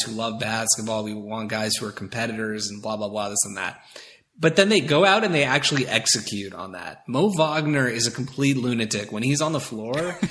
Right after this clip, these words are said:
<laughs> like, <laughs> he is, dude. He's like,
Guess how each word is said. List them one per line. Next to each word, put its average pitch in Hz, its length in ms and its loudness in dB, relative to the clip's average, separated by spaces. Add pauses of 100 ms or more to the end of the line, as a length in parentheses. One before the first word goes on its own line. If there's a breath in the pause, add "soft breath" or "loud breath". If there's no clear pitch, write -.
<laughs> - 180 -8
like, 123 460 -2
<laughs> - 180 0
he 214 360 4
is, 185 320 6
dude. 113 240 2
He's 175 260 2
like, 170 360 0